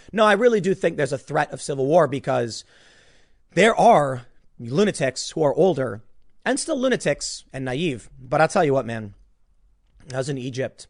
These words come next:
during the second revolution, the removal of Morsi from power. It's a very, very complex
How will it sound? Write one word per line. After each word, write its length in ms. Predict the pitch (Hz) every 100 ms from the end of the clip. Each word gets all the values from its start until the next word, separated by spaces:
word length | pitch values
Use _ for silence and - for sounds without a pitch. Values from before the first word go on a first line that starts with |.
| _
during 340 | 143 139 135
the 160 | 123 120
second 340 | - 180 156
revolution, 560 | 139 131 135 - 98 95
the 80 | 139
removal 380 | 139 151 143
of 80 | 127
Morsi 580 | 117 127 147 - 110 95 -
from 180 | 117 101
power. 300 | 107 95 107 - - - _ _ _
It's 120 | -
a 40 |
very, 200 | 131 160
very 460 | 147 156 147 139 123
complex 1000 | - - 175 175 - 170 - - -